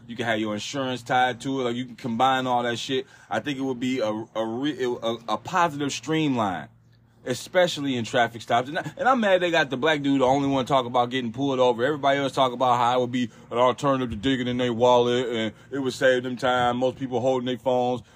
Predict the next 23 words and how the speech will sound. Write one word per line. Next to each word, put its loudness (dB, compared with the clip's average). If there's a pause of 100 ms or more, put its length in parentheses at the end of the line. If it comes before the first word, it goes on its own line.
Here -2
come -2
the -6
black 0
dude. -2 (160)
"Yeah, 4
'cause, -2
so 2
when 0
you -6
get 0
pulled 4
over," 4 (220)
it's -8
like, 0
why 2
are 2
you -4
thinking -10
about 0
getting -6
pulled 0
over 2